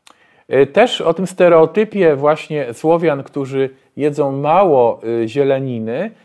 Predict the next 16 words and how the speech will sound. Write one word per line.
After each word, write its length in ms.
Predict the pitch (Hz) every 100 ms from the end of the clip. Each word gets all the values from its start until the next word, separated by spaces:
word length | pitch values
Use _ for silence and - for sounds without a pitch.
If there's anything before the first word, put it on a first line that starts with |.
| _ -
pisał, 560 | 175 - 156 139 131
em, 560 | 120 127 123 120 123 123
etnograf, 880 | - 123 139 151 160 143 131 127 - -
et-, 180 | 120
można 200 | 113 123
powiedzieć 200 | 123 113
etnobotanik 720 | 113 123 113 113 139 165 139 -
słowacki, 640 | 123 117 143 - - 120 _ _ _ _
pastor 500 | 139 147 - 135 120 - _
Józef 400 | 131 156 143 135
Ludowit 500 | 135 127 135 127 117
Holuby 640 | - 135 127 156 165 202 240 _ _ _
w 40 |
dziewiętnastym 540 | 110 123 131 151 - 208
wieku 320 | 185 - 107
jeszcze. 460 | 92 92 - 85